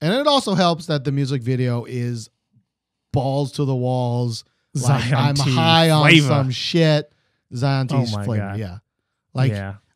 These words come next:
Speaker 1: I don't even know.
Speaker 2: It's really hard to describe,
Speaker 1: He's
Speaker 2: like
Speaker 1: wearing weird, completely weird outfits, which I think he just brought from home.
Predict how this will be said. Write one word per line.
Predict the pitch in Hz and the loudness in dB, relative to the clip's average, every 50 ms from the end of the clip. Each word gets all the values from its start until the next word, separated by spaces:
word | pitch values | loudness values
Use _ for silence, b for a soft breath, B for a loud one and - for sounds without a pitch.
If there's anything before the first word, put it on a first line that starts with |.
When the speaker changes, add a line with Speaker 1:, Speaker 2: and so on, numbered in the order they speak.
| _ | _
Speaker 1:
I | 139 156 196 | 0 2 2
don't | 208 208 | 2 2
even | 196 180 160 170 160 | 2 0 0 0 0
know. | 156 156 156 156 156 151 151 151 151 143 - _ _ _ _ _ | 0 0 2 2 2 2 0 0 -2 -4 -8 _ _ _ _ _
Speaker 2:
It's | - 156 120 | -10 -6 -2
really | 156 220 208 175 | 0 4 4 4
hard | 147 165 165 175 | 6 6 6 4
to | 151 143 | 4 2
describe, | 123 120 - - - 127 123 127 127 123 113 120 | 0 -4 -6 -6 -2 0 0 0 0 0 -2 -2
Speaker 1:
He's | 117 117 117 110 170 | -2 0 0 0 0
Speaker 2:
like | 165 147 | 2 2
Speaker 1:
wearing | 165 165 160 151 147 143 139 131 117 113 123 135 151 180 202 | 2 4 4 2 2 0 -2 -2 -4 -6 -8 -10 -10 -8 -6
weird, | 220 240 247 240 220 208 185 160 143 | -4 -2 0 2 2 2 2 2 0
completely | - 190 208 - - 294 285 254 233 196 165 | -4 -8 -8 -8 -8 -6 -4 -2 0 0 0
weird | 151 147 143 139 | 2 2 2 2
outfits, | 139 131 143 - - 139 139 127 - | 2 0 0 0 0 -2 -2 -2 -2
which | 139 135 131 135 - | -2 -2 0 0 -2
I | 139 131 147 156 | -2 0 0 0
think | 151 165 147 - | 0 -2 -4 -4
he | 147 | -4
just | 127 131 110 | -4 -4 -4
brought | 120 131 123 - | -4 -4 -6 -6
from | 120 113 | -8 -4
home. | 117 151 180 214 226 226 233 | -2 0 0 0 -2 -4 -10